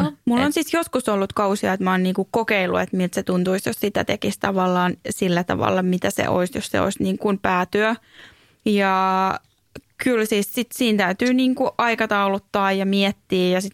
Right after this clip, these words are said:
Speaker 2: niitä postauksia täytyy ajastaa ja ihan niinku, ihan niinku
Speaker 1: Mm,
Speaker 2: missä tahansa
Speaker 1: mm.
Speaker 2: muussakin. Ja sit vielä se, että, että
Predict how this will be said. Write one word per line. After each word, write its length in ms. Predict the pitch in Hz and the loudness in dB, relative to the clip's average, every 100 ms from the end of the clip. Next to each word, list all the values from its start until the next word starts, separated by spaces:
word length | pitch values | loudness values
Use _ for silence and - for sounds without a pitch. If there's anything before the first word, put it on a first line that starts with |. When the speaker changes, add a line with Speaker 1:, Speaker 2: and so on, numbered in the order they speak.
| - | -4
Speaker 2:
niitä 160 | 175 | -4
postauksia 540 | - 180 - 180 - 180 | -2 -2 0 -2 0 0
täytyy 320 | 180 180 175 | 0 0 0
ajastaa 560 | - 220 202 202 - 196 | 2 2 2 0 0 0
ja 80 | 185 | 2
ihan 200 | 254 285 | 2 2
niinku, 320 | 262 - - - | 2 0 -4 -2
ihan 260 | 226 208 - | 0 0 -2
niinku 240 | 202 208 202 | 0 2 2
Speaker 1:
Mm, 80 | |
Speaker 2:
missä 260 | 190 190 190 | 2 2 0
tahansa 340 | 190 220 220 | 2 2 4
Speaker 1:
mm. 60 | 185 | 4
Speaker 2:
muussakin. 460 | 190 190 202 190 185 - - - - - _ - | 2 0 0 -2 -2 -6 -16 -18 -20 -20 _ -2
Ja 120 | 208 | 2
sit 240 | 202 190 | 2 2
vielä 160 | 190 185 | 0 0
se, 220 | 185 175 | 0 0
että, 180 | 175 - | 0 -4
että 280 | 165 175 _ | -2 -2 _